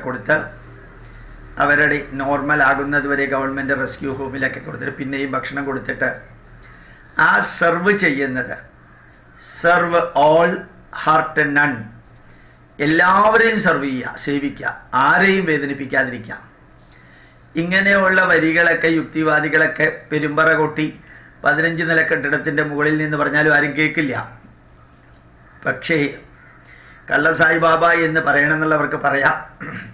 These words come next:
സായിബാബ പറയുന്നത് അനുസരിക്കാൻ കോടിക്കണക്കിന് ജനങ്ങൾ ലോകമെമ്പാടുമുണ്ട്.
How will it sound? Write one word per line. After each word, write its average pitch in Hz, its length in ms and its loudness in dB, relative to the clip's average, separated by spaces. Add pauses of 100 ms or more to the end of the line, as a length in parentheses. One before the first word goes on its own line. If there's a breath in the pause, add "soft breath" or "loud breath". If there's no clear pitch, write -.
(260)
സായിബാബ 160 500 2 (120)
പറയുന്നത് 156 500 2 (880 loud breath)
അനുസരിക്കാൻ 160 580 2 (140)
കോടിക്കണക്കിന് 151 680 -2
ജനങ്ങൾ 143 220 -2 (140)
ലോകമെമ്പാടുമുണ്ട്. 143 920 0